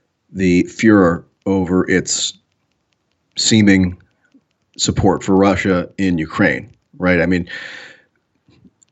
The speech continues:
the morality police of Iran could have, you know, locked up all the women it wanted for not wearing a veil or whatever, and I doubt it would have resulted in a formal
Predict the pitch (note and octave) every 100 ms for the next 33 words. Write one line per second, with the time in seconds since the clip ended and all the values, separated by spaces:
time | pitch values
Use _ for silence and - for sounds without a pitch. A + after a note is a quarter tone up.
0 | _ - G#2+ G#2+ G2 G2+ G#2+ B2 B2 A2+
1 | A2 G#2+ G#2+ F#2+ G2 G2+ F#2+ F#2+ F2+ F2
2 | - G2 F#2 F2+ D2+ - - _ _ _
3 | _ _ _ _ - F2+ D#2 - _ _
4 | _ _ _ _ _ _ _ _ _ _
5 | G2+ G2+ G2 G#2 F#2+ - G#2 G2 G2 F#2
6 | G2+ G2 F#2+ F2 F#2+ G2 F#2+ D#2+ - F#2
7 | F2 F2 _ - G2 F2 F#2+ F2+ F2+ A2
8 | G2 F2+ F#2 F#2 F#2+ F2+ F#2 G#2+ G#2 G#2
9 | F2 F2+ F#2 F2+ E2+ _ - F#2 F#2 F2
10 | F#2 F2+ E2+ E2 - _ - D#2+ D2+ C#2+
11 | - - F#2+ F2+ D#2+ -